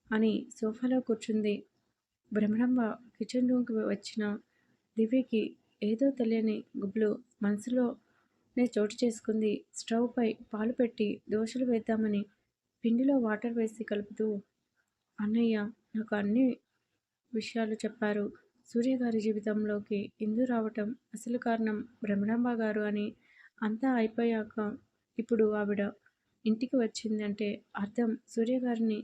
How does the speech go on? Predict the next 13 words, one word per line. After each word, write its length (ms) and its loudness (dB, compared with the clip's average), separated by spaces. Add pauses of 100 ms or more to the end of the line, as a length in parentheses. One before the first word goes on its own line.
(100)
చూడటానికా? 840 -2 (580)
లేదంటే 400 2 (260)
ఇందుని?" 360 4
మళ్ళీ 340 2 (480)
ఆ 160 -2 (160)
ఆలోచన 500 0 (600)
రాగానే 420 2 (140)
దివ్య 220 2
మనసు 360 2 (120)
స్థిమితంగా 580 0
ఉండలేకపోయింది. 840 0 (460)
పొంగుతున్న 460 2
పాలని 480 0